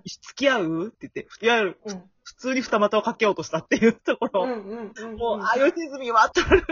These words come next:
Speaker 1: と思ったけど。
Speaker 2: 世界観が完全に吉住イズムだよね、あれ。
Speaker 1: そうそう。
Speaker 2: うん。
Speaker 1: 俺は別に気にせえへんし、みたいな。
Speaker 2: うん、うん。そういう問題じゃねえわ、っていう。
Speaker 1: でもこれが一番すごいな。ミオが一番初めに付き合っ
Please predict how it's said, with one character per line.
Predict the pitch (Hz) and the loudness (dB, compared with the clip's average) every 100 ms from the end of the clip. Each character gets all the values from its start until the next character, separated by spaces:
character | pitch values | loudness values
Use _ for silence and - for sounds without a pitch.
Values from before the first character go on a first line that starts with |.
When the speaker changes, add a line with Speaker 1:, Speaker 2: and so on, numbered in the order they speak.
| 370 - 370 - | 2 4 -2 0
Speaker 1:
と | 233 | -4
思 | 233 | -4
っ | - | -10
た | - | -14
け | 196 | -6
ど。 | 196 185 - _ _ _ - 466 - _ - 494 _ _ | -2 -4 -6 _ _ _ -10 -10 -10 _ -20 -20 _ _
Speaker 2:
世 | - 262 | -6 0
界 | 269 247 | 2 2
観 | 220 208 | 0 -6
が | 185 | -6
完 | 196 247 247 | -4 -2 0
全 | 220 | -2
に | 233 | -2
吉 | 247 233 | -2 -2
住 | 226 240 247 | -8 -6 -6
イ | 220 | -6
ズ | |
ム | 180 170 | -6 -8
だ | 160 | -10
よ | |
ね、 | 160 | -10
あ | 160 | -12
れ。 | 170 190 | -10 -8
Speaker 1:
そ | 214 | -6
う | |
そ | 208 170 - - - - _ | -4 -6 -6 -14 -14 -18 _
う。 | 202 | -16
Speaker 2:
う | 196 208 | -14 -4
ん。 | |
Speaker 1:
俺 | 233 247 | 2 2
は | 233 | 2
別 | 214 214 | 0 -2
に | 220 | -6
気 | 214 | -2
に | 226 | -2
せ | 220 214 | 2 2
え | |
へ | 196 147 | 2 -4
ん | |
し、 | 147 175 180 | -8 -6 -4
み | 165 | -4
た | 143 | 2
い | 190 | 2
な。 | - - 381 302 392 269 | 2 0 4 4 2 -2
Speaker 2:
う | |
ん、 | 214 | -2
う | |
ん。 | - 220 247 302 - | -4 -4 -2 -4 -6
そ | - 285 294 | 4 8 10
う | |
い | 339 | 8
う | |
問 | 262 262 294 | 2 4 10
題 | 285 | 12
じ | 285 | 12
ゃ | |
ね | 254 | 8
え | 226 | 4
わ、 | 175 - | 2 0
っ | - | -8
て | 233 | -10
い | |
う。 | - - - _ _ _ _ - 1077 - - 640 - | -10 -18 -20 _ _ _ _ -18 -12 -12 -12 -12 -2
Speaker 1:
で | 320 | 0
も | 285 233 | 0 -2
こ | - | 0
れ | 440 | 0
が | 453 | 0
一 | 415 453 | 0 4
番 | 466 | 4
す | - | 2
ご | 415 359 | -2 0
い | |
な。 | 202 | 0
ミ | 185 392 | 4 6
オ | 466 | 6
が | 226 | 2
一 | - 311 | 0 0
番 | 381 | 0
初 | 339 370 403 | -2 -2 0
め | 403 | 0
に | 359 | -2
付 | - - | -4 -2
き | |
合 | |
っ | 403 | -2